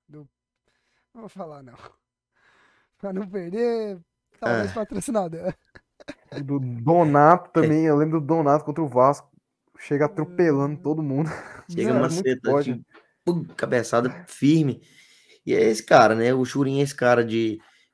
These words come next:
Speaker 2: que às vezes vai fazer um golzinho de cabeça ali, é um cara que bola aérea é muito forte na bola aérea.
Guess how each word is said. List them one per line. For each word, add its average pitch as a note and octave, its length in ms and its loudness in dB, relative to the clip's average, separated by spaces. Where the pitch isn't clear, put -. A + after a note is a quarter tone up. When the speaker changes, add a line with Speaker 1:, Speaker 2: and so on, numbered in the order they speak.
Speaker 2:
que G#2+ 440 -2
às G#2 160 -2
vezes A#2 140 -2
vai A2 80 -10
fazer A#2 160 -4
um A#2 80 0
golzinho G#2+ 300 0
de G#2 60 -12
cabeça G2+ 400 -2
ali, F#2+ 160 -2
é A#2+ 40 0
um B2 60 -6
cara A2 240 -2
que - 280 -14
bola A2+ 320 2
aérea G#2+ 240 2
é A2+ 40 -2
muito A2+ 500 -4
forte C3 520 -4
na G#2 120 -6
bola F#2+ 240 -2
aérea. A2+ 380 -4